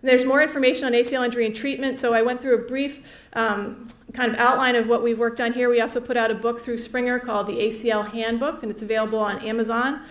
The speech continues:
Um, but it has more, they also have free peeks on Amazon, so you can go and read most of the book, I think, for free. Um, it has stuff about the epidemiology, history of treatment, current treatment, and then some of the work we've done now trying to understand the biology of A C L treatment and healing.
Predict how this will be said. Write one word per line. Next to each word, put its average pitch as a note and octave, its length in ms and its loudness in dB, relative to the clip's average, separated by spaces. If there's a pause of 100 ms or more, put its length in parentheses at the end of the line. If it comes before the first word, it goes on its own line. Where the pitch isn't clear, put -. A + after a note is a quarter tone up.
(320)
Um, A3+ 180 -2
but A#3 140 0
it A3+ 80 0
has A#3 440 0
more, B3 640 2
they A#3+ 200 4
also B3 220 2
have A#3+ 200 2
free C4+ 220 -4
peeks C4+ 420 -6
on A#3+ 160 -4
Amazon, B3 320 -2
so C4 60 -6
you G#3+ 80 -6
can A3 80 -4
go A3+ 100 2
and A3 80 0
read A3+ 140 0
most A3 220 0
of A3 40 -12
the A3+ 60 0
book, G#3 180 -4
I G3+ 80 -6
think, G3+ 180 -8
for F#3+ 140 -12
free. C4 400 -2 (380)
Um, A3 580 0
it A#3+ 140 6
has A#3 420 0
stuff B3 240 -2
about A3+ 220 0
the A3+ 60 2
epidemiology, A#3 760 0
history A#3+ 300 -2
of G#3+ 100 -2
treatment, A#3+ 520 -4
current A#3 260 -2
treatment, A3+ 480 -2
and A3+ 100 0
then A#3 180 4
some B3+ 160 0
of A#3+ 60 2
the A#3 80 6
work A#3 180 2
we've A3+ 140 -6
done G#3+ 180 0
now G#3 280 0
trying A3+ 240 -2
to A3+ 60 0
understand G#3 420 -2
the G3 40 -4
biology G3+ 440 0
of F#3 80 -4
A G3 100 -2
C G#3+ 180 -4
L F#3+ 140 -2
treatment F#3+ 380 -8
and F#3 120 -10
healing. F3+ 360 -14